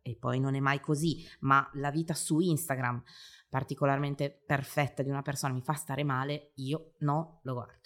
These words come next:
Basta, fine. Cioè, eh, c'è talmente tanta altra roba che posso fare, che posso vedere,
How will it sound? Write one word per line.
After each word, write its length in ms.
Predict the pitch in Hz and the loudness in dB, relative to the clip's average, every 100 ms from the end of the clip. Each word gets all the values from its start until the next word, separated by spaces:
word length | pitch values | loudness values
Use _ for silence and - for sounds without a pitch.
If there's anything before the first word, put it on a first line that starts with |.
| _ _ _ | _ _ _
Basta, 400 | 143 120 - - | -6 -6 -6 -14
fine. 380 | - 156 127 113 - | -4 0 0 -4 -8
Cioè, 200 | 131 - | -8 -6
eh, 240 | 131 131 131 | -8 -8 -6
c'è 120 | 160 | -2
talmente 320 | 180 254 233 | 2 2 2
tanta 240 | 160 170 | 0 2
altra 220 | 139 139 135 | 0 0 -2
roba 300 | 127 123 127 | -2 -6 -8
che 80 | |
posso 240 | 123 123 135 | -8 -8 -6
fare, 220 | 139 127 | -4 -4
che 80 | 123 | -6
posso 280 | 131 - 139 | -10 -10 -4
vedere, 500 | 143 127 127 131 | -4 -4 -4 -6